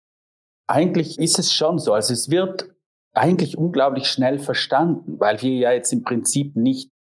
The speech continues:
sage ich jetzt einmal unter Anführungszeichen, mit einem abstrakten Netzwerk, das irgendwie aus irgendwelchen Zufallsprodukten entsteht, sondern es geht ja immer in meinen Augen bei Baukultur, bei architektonischen und gestalterischen Aufgaben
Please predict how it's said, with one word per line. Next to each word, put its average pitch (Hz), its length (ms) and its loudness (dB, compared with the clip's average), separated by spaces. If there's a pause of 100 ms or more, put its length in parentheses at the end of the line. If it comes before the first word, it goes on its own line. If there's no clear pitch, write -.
sage - 160 2
ich 123 120 0
jetzt 113 140 -2
einmal 101 160 2
unter - 180 0
Anführungszeichen, 131 720 0
mit - 180 -2 (300)
einem 113 200 2
abstrakten - 720 -2
Netzwerk, 104 720 2 (640)
das 113 200 0
irgendwie 135 420 0
aus 107 160 0
irgendwelchen 110 520 -2
Zufallsprodukten 98 1040 -2
entsteht, 110 580 0
sondern 110 440 -2 (400)
es - 260 -2
geht 143 320 0
ja 147 120 2 (160)
immer 151 360 0
in 110 120 -2
meinen 117 380 2
Augen 120 460 0 (120)
bei 87 120 2
Baukultur, 147 880 0
bei 98 200 4
architektonischen 107 1000 0
und 101 200 -2
gestalterischen 117 760 0
Aufgaben 120 720 2